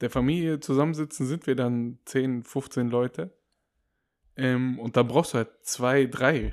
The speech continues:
Raclettes, wo jeder dann halt irgendwie zwei Pfännchen reinstellen kann und sowas.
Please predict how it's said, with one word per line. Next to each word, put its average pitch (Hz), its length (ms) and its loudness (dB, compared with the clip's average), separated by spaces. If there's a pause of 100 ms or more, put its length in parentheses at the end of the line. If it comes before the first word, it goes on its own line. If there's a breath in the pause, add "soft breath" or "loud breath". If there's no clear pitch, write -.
Raclettes, 123 760 -4 (640)
wo 120 140 -6
jeder 135 320 4
dann 127 180 -4
halt 143 160 -6
irgendwie 131 340 -2
zwei 123 280 0
Pfännchen 127 720 -2
reinstellen 135 800 -2
kann 143 240 -2
und 143 160 -6
sowas. 156 400 -6